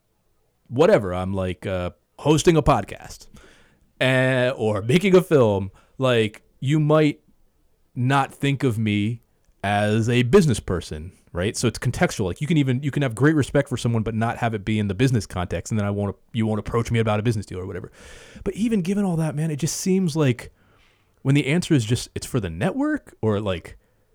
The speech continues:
that, that's where it, it does seem, it does seem like if you're super rich, then great. But, like, it, it's, it's, and I'm not, you know, dunking on anyone who's made the decision 'cause clearly it works for a lot of people, but it just seems very high risk, you know?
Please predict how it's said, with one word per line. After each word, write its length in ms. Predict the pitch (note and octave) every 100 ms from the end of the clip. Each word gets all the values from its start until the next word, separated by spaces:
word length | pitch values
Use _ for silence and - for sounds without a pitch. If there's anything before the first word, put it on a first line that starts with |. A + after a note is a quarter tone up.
| _ _ _ _
that, 220 | C#3 - -
that's 280 | D#3 - -
where 400 | D3+ B2 A2 A2
it, 260 | G#2 G#2 - A2
it 100 | G#2
does 240 | A2 G#2
seem, 560 | - A2 G2 F2+ E2+ D#2+ _ _ -
it 120 | B2
does 200 | F#3+ G3
seem 360 | - F3+ E3 C#3
like 320 | B2 A2 -
if 140 | - C3
you're 100 | G#2+
super 340 | - D3+ A2+
rich, 280 | G#2 C3+ -
then 180 | F#2+ E2+
great. 360 | F#2 C#3 F3 _ _ _ -
But, 80 | A2+
like, 260 | G#2+ G2 -
it, 180 | G#2+ -
it's, 400 | A#2 - - - _ _ _ _ _ -
it's, 180 | A#2 -
and 80 | E3
I'm 60 |
not, 180 | F#3 B2+
you 60 | B2+
know, 100 | F#2+ - _ _ - _ _ - G2+
dunking 320 | G#2+ B2+ B2+
on 120 | A2
anyone 220 | A2 G#2 G2+
who's 140 | F2+
made 160 | G#2+ G#2
the 60 |
decision 280 | - C3+ B2
'cause 160 | F#2 -
clearly 400 | - A#3 A3+ C3 A2 -
it 140 | B2
works 300 | A#2+ D#3 F3
for 80 | -
a 40 | G2+
lot 160 | F#2+
of 120 | F2+
people, 220 | - - E2
but 100 | A#2
it 60 |
just 120 | C3
seems 220 | - D3 G#2
very 180 | A2+
high 160 | F2+ F2+
risk, 380 | D#2 D2+ - -
you 60 |
know? 160 | F2+